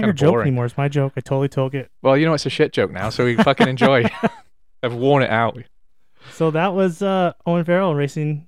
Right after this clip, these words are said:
Speaker 2: ninety-two.
Speaker 1: Yes. And then
Speaker 2: A little squibbit, um, little bit of drama
Speaker 1: Yeah.
Speaker 2: in Australia. <laughs> Fuck.
Speaker 1: <laughs> Can they catch a break? <laughs>
Speaker 2: So the rumors of, uh, the Melbourne <laughs> Rebel, the Mel-,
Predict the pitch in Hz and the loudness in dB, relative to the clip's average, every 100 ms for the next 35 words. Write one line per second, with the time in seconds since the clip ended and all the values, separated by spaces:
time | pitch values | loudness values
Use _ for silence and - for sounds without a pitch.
0 | - 135 147 139 185 175 113 113 120 - | -12 -6 -6 -2 0 0 0 0 0 -2
1 | - - - - - _ - - 107 107 | -14 -16 -20 -20 -20 _ -20 -12 -6 -4
2 | 101 101 117 127 _ - 170 165 - - | -2 -4 -6 -12 _ -4 2 2 0 -12
3 | - 165 165 156 139 127 120 117 - - | -4 -2 0 0 0 0 -2 -8 -16 -20
4 | - - 151 156 127 139 147 170 151 120 | -20 -6 0 0 2 2 4 4 2 -2
5 | - - - 104 107 131 113 - 151 - | -10 -20 -6 0 0 0 -4 -6 -6 0
6 | 160 - - - 147 - - - - 127 | -2 -2 -16 -6 -4 -4 -2 -2 -2 -2
7 | 170 147 - 139 185 - 139 160 - 104 | -2 -4 -2 0 0 0 0 0 -2 -4
8 | 98 117 135 180 - - _ - - - | -2 0 0 -2 -6 -12 _ -4 -4 -4
9 | - - - - 175 160 - - - 196 | -6 -6 -16 -14 -14 -14 -18 -20 0 4
10 | 185 185 175 170 180 196 185 190 165 170 | 6 4 2 2 4 6 4 2 2 2
11 | 156 147 143 147 151 147 117 107 170 160 | 2 0 0 2 2 0 0 0 0 0
12 | - 147 147 156 160 | -2 -8 -2 2 2